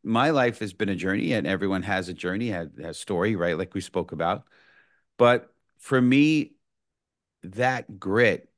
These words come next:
has been the, the key. I mean, you were talking before we s-, we, we started recording, right? You talked about the life of an entrepreneur, and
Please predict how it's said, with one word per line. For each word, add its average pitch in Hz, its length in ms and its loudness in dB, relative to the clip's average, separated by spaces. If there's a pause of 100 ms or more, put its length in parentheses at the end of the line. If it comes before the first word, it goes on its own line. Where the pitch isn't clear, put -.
(160)
has 104 260 -10
been 101 220 -4
the, 98 200 -4
the 95 120 -10
key. 101 340 -2
I 85 40 0
mean, 90 220 -4
you 104 120 -2
were 104 100 0
talking 92 500 -4
before 92 280 -6
we 92 80 -2
s-, - 200 -10
we, 92 180 -6
we 87 140 -6
started 90 400 -2
recording, 95 500 -2
right? 90 180 -2
You 87 120 -6
talked 95 320 -4
about 92 380 -2 (140)
the 90 100 -2
life 90 340 0
of 95 160 -2
an 95 140 0
entrepreneur, 104 640 0
and 87 200 -4